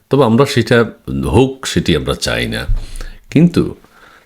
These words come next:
সরকারের পক্ষ থেকে, বিশেষ করে আইএসপিআর যে তথ্য দিয়েছে, স্বাস্থ্য অধিদপ্তর যে তথ্য দিয়েছে, স্কুল কর্তৃপক্ষ যে তথ্য দিয়েছে, সেই হিসাবের মধ্যেও এক ধরনের গরমিল। সেটাই আপনাদের সাথে শেয়ার করব।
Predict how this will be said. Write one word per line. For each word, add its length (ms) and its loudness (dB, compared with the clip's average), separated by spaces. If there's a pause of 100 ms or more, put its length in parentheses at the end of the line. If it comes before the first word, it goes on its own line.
সরকারের 560 2
পক্ষ 300 0
থেকে, 300 0
বিশেষ 320 0
করে 160 4
আইএসপিআর 800 2
যে 100 2
তথ্য 400 -4
দিয়েছে, 580 0 (460)
স্বাস্থ্য 560 -2
অধিদপ্তর 580 0
যে 160 -2
তথ্য 360 -2
দিয়েছে, 420 2
স্কুল 340 0
কর্তৃপক্ষ 600 -2
যে 160 0
তথ্য 340 -2
দিয়েছে, 520 -2 (480)
সেই 360 2
হিসাবের 500 2
মধ্যেও 380 4
এক 140 2
ধরনের 320 2
গরমিল। 540 0 (760)
সেটাই 380 2
আপনাদের 300 0
সাথে 240 -2
শেয়ার 280 0
করব। 460 -12